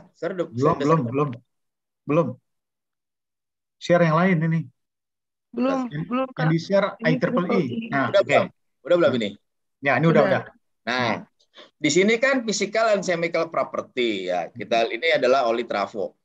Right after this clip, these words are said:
Speaker 2: Hmm.
Speaker 1: Appearance clear brown liquid mild prote-, petroleum no data. Vapor pressure berarti kan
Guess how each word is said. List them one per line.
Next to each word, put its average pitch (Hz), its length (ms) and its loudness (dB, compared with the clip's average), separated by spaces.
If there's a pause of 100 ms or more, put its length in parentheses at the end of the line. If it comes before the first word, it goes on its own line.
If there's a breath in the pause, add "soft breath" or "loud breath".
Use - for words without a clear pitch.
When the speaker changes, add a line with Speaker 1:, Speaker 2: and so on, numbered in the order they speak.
(240)
Speaker 2:
Hmm. 117 140 -20 (420)
Speaker 1:
Appearance 151 480 0
clear 120 240 0
brown 107 400 -2
liquid 107 540 -6
mild 101 260 -2
prote-, 101 320 0
petroleum 98 680 0
no 92 100 0
data. 87 560 -2
Vapor 104 380 -2
pressure 165 500 -2
berarti 131 240 -2
kan 214 240 -4